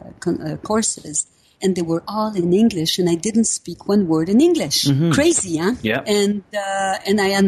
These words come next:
Speaker 1: my little dictionary, French, English, and, uh, but whatever. And it was the headline course. And I remember my first classes, I had big headache, and I thought, "Okay, at least I got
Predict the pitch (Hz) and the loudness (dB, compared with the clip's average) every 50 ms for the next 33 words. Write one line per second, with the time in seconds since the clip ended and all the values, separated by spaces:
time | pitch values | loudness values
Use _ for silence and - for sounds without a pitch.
0 | 185 175 180 202 208 214 208 170 156 226 240 - - - - - 214 202 190 185 | 2 2 0 -2 -4 -6 -8 -8 -6 -6 -4 -2 -4 -4 -4 -4 -2 0 0 2
1 | 180 180 175 196 240 269 - - - - - - 214 202 190 185 175 - - - | 2 2 2 2 0 -2 -4 -8 -12 -6 -4 0 2 4 4 4 2 0 -4 -4
2 | - 220 233 240 226 202 170 170 185 196 - - - - - - _ _ _ - | 0 4 4 4 4 2 0 -4 -4 -4 -4 -4 -6 -8 -14 -20 _ _ _ -2
3 | 196 190 185 185 180 185 185 175 165 180 175 175 175 175 - - 202 196 - - | 0 2 2 4 4 2 2 0 0 -2 -2 0 0 -2 -2 -2 -4 -4 -4 -6
4 | - 202 240 262 269 269 254 - - - 190 202 196 - - - 233 226 - - | -4 -4 -2 -2 -2 -2 -2 -2 0 0 2 2 2 0 -2 -2 -4 -2 -4 -6
5 | 180 165 196 254 226 247 240 220 196 175 160 160 - - - - 349 339 311 160 | -6 -4 -4 -6 -4 -2 2 2 4 4 4 2 -2 -6 -6 -2 0 2 2 2
6 | 156 156 - - - - _ _ _ _ _ _ - 220 214 208 190 180 180 185 | 0 0 -2 -4 -6 -8 _ _ _ _ _ _ -2 0 2 2 2 2 4 4
7 | 202 214 202 190 170 160 170 160 160 - - - 202 202 196 - - - - - | 4 2 2 2 2 2 2 0 -2 -4 -2 0 0 0 0 0 -4 -6 -8 -6
8 | - 190 208 - - - 170 165 160 - - 170 160 160 160 160 156 190 190 - | -4 -4 -2 -2 -2 -2 -2 -4 -4 -4 -6 -6 -8 -8 -8 -6 -6 -6 -6 -6
9 | - - 208 196 175 156 160 - 175 170 160 160 - - 160 160 - - 208 233 | -6 -4 -4 -2 -4 -4 -2 0 0 0 0 0 -2 -4 -6 -6 -4 -4 -4 -4
10 | - - 151 156 - - - 269 269 - - 175 151 - 147 | -4 -6 -12 -12 -8 -6 -4 -4 -4 -4 -4 -6 -8 -8 -10